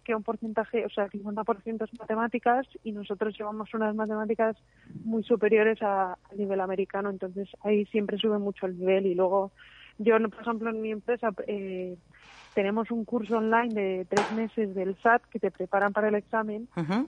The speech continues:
Speaker 1: que eso para nosotras que viajamos un montón, incluso las amateurs, que a lo mejor no pueden estar en casa mucho, pues, eh, está fenomenal.
Speaker 2: Muy bien, y si ahora alguna madre o algún padre te está escuchando y dice, "Joder, pues a mí esto me interesa", ¿cómo se pone en contacto contigo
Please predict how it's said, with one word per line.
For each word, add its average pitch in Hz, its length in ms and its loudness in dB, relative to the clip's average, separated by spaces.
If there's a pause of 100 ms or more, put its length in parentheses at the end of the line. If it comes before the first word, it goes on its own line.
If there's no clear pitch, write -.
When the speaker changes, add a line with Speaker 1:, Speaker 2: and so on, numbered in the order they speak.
Speaker 1:
que 196 140 0
eso 208 160 -2
para 208 220 2
nosotras 214 460 -4
que 202 100 -6
viajamos 196 460 -8
un 202 80 -6
montón, 240 500 4
incluso 208 380 -2
las 196 180 -4
amateurs, 196 460 -2
que - 80 -8
a 196 40 -6
lo 190 60 -8
mejor 202 240 -10
no 208 120 -2
pueden 208 260 -12
estar 208 220 -4
en 202 100 -4
casa 208 260 -2
mucho, 226 320 0
pues, 220 260 -2 (200)
eh, 175 500 -2 (180)
está 196 200 -2
fenomenal. 180 480 -4 (440)
Speaker 2:
Muy 196 180 4
bien, 190 240 4
y 180 80 -2
si - 180 0
ahora 214 320 4
alguna 220 380 2
madre 226 240 6
o 190 100 4
algún 175 220 4
padre 180 340 6
te 175 80 -2
está 170 180 0
escuchando 180 720 2 (360)
y 165 80 0
dice, 180 380 2
"Joder, 190 260 4
pues 170 180 -2
a 175 60 2
mí 196 100 2
esto 214 200 2
me 208 80 2
interesa", 208 480 2
¿cómo 185 160 2
se 190 140 -2
pone 190 220 4
en 185 80 0
contacto 180 400 2
contigo 147 400 -2